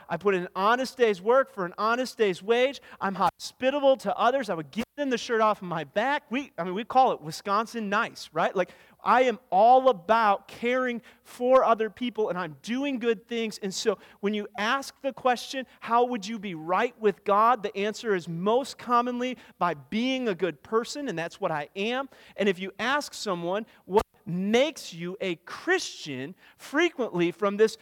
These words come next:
large contingent of people, which, and, and I'm not naive to think that it probably even includes some of us who sit in this building tonight and tomorrow morning, uh,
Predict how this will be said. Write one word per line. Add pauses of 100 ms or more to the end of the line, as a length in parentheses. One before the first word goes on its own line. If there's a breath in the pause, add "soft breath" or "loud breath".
(140 soft breath)
large
contingent
of
people,
which,
and,
and
I'm
not
naive
to
think
that
it
probably
even
includes
some
of
us
who
sit
in
this
building
tonight
and
tomorrow
morning, (360 loud breath)
uh,